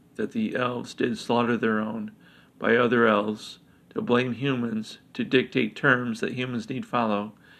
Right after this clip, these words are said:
if to prevent a costly war with the elves, a war like all wars of the humans with the elves, that the humans could not hope to win. If only the elves could be, uh, be annihilated,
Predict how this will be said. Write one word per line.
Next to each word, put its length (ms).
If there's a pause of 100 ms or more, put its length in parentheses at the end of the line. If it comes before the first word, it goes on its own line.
(200)
if 200
to 100
prevent 340
a 60
costly 500
war 440
with 180
the 100
elves, 440 (500)
a 80
war 540
like 180
all 280
wars 340
of 80
the 80
humans 420
with 100
the 120
elves, 420 (500)
that 120
the 100
humans 400
could 180
not 340
hope 260
to 120
win. 400 (720)
If 140
only 300
the 100
elves 320
could 160
be, 240
uh, 220 (160)
be 240
annihilated, 800